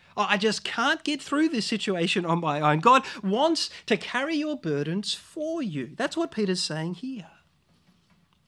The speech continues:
He wants you to, to hand over the, the weight that's on your shoulders to him. Who has ever heard of such a God as this? Oh, Isaiah sixty-four,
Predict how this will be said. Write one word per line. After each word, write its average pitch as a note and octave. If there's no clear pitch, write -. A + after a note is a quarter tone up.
He B3
wants C#4
you A3
to, F3+
to -
hand C#4
over C4
the, F3+
the G3+
weight A#3+
that's A3+
on G#3
your F#3+
shoulders E3+
to D3+
him. C3
Who D#4
has F4+
ever A#3+
heard A3
of G#3
such G#3
a G#3+
God D3+
as C#3
this? -
Oh, G3+
Isaiah F#3+
sixty-four, A3